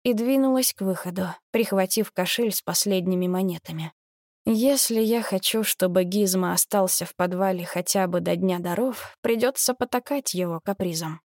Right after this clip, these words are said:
хотя бы немного. А потом, потом как-нибудь придумаю, что с ним делать.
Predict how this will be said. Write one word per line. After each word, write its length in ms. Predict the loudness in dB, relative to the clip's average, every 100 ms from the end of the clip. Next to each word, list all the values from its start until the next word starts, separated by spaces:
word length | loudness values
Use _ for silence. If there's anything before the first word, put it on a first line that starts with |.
| _ -8
хотя 340 | -6 -2 0
бы 140 | 2 2
немного. 500 | 2 0 -2 -6 -10 _ _ _ _ _ -2
А 100 | 0
потом, 720 | 0 -2 0 2 2 2 0 -6 _ _ _ _ _ _ _ _ -2
потом 440 | -2 0 0 0
как-нибудь 680 | 2 -2 2 0 2 0 -2
придумаю, 600 | 0 2 2 2 0 -2
что 240 | -4 -2 -2
с 100 | 0
ним 220 | 2 0
делать. 440 | 0 -4 -4 -8